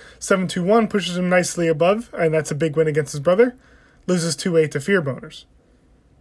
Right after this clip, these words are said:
right? And then even worse, loses two three seven matchups right after that. So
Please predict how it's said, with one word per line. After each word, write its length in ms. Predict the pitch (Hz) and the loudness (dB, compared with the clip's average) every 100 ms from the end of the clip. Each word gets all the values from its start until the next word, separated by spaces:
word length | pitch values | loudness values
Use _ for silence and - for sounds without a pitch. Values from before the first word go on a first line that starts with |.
| _ _ | _ _
right? 300 | 156 156 175 - - - _ - - _ _ - | 0 2 0 -4 -20 -20 _ -20 -20 _ _ 0
And 160 | 185 | 2
then 160 | 190 180 | 4 2
even 300 | 170 160 156 | 0 -2 0
worse, 340 | 190 202 196 | 4 4 2
loses 400 | 175 175 160 156 | 0 0 0 -4
two 400 | - - 196 190 | -6 -6 -2 -2
three 320 | 175 - 185 165 | -2 -2 -2 0
seven 320 | - 185 170 | 2 2 2
matchups 420 | 139 127 - - | -2 -4 -8 -4
right 140 | 147 | -2
after 240 | 139 123 139 | -2 -4 -6
that. 320 | 135 123 - | -6 -6 -8
So 240 | 165 160 | -6 -6